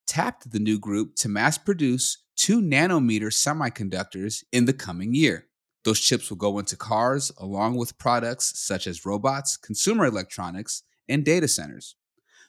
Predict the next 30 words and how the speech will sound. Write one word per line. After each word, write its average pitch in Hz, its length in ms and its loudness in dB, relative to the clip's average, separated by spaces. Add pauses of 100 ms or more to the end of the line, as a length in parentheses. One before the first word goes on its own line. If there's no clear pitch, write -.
(100)
The 98 60 -4
push 156 340 2
brings 139 320 -2
together 131 440 2
Toyota 110 540 -4
and 90 160 -10
Denso 98 520 0 (280)
with - 140 -4
six - 420 4
other 180 240 4
big 110 240 0
Japanese 92 520 -6
blue 90 200 -10
chips. - 520 -4 (280)
They 95 140 0
include 95 400 -2
Sony 117 360 2
Group, 147 340 2 (200)
SoftBank, 135 640 0 (180)
and 139 220 4
N 95 140 -4
E 98 80 0
C. 104 420 2 (560)
The 113 100 4
initiative 151 540 4
got 113 240 0
another 139 480 2
boost 98 380 -2
this - 200 -4
week 95 280 -8